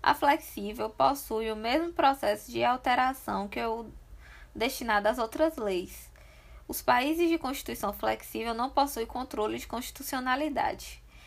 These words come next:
A transitoriedade flexível, ela é uma constituição flexível por algum período, fim do qual se torna uma constituição rígida.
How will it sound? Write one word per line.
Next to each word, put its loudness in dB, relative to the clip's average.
A 6
transitoriedade 4
flexível, -4
ela 6
é 4
uma 0
constituição -4
flexível -2
por 0
algum 2
período, -2
fim -2
do 4
qual 6
se -6
torna 0
uma -4
constituição -4
rígida. -6